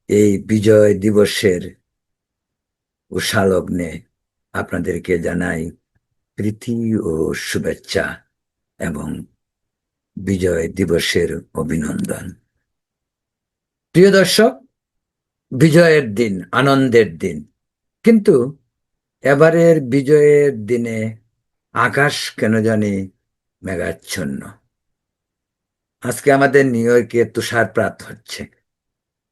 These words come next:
তুলোর মতো তুষার পড়ছে, চারিদিক শুভ্র দৃশ্য, সব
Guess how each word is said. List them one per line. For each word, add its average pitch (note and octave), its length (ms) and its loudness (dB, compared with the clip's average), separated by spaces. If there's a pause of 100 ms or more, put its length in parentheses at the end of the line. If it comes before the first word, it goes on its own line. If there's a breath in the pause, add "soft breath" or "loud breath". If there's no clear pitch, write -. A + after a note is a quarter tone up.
(2000)
তুলোর C3+ 360 6
মতো A2+ 580 0 (400)
তুষার G#2+ 360 -4
পড়ছে, F#2+ 400 0
চারিদিক G2+ 540 0
শুভ্র G2 680 2 (1900)
দৃশ্য, E2 600 -4 (340)
সব G2+ 380 0